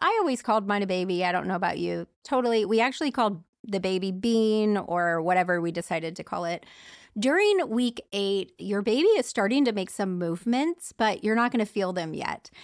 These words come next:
And the baby is about the size of a little tiny kidney bean. And this is, sometimes this is where people find out that they are pregnant.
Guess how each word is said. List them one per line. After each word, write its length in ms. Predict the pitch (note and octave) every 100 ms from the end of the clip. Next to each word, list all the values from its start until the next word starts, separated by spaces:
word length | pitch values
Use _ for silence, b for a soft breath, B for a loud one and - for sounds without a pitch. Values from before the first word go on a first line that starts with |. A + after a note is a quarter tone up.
| B -
And 380 | A#3 A3 A3 G#3
the 60 | A3+
baby 320 | A3+ B3+ D4+
is 140 | C4+
about 400 | A#3+ G#3+ A#3+ D4+
the 100 | D4+
size 440 | D4+ - C#4+ C#4 D#4
of 80 |
a 40 | D#4+
little 380 | D#4 D4+ D#4+ E4
tiny 460 | - D4 D4+ D#4 C4+
kidney 480 | E4 C#4+ D4+ D4 C#4
bean. 640 | C4+ C4 A3+ F#3+ F3 E3 -
And 560 | A#3 B3 A#3 A3+ A3+ A3
this 380 | G3+ G3+ E4+ -
is, 500 | A4 F#4 - - G#3+
sometimes 1000 | - C#4 F4 A4 D#4 G#3 F3 F3+ A3+ G#3
this 280 | A3 B3+ -
is 360 | B3+ A#3+ A3+
where 500 | G#3+ G#3+ G#3+ A3 A3
people 300 | G#3+ A#3+ A#3+
find 260 | A#3+ A#3 A#3+
out 240 | A#3+ -
that 200 | A#3 A#3
they 220 | B3 B3+ -
are 280 | A#3 B3+ D4+
pregnant. 680 | C4 F#3+ F3+ F3+ A#3 E4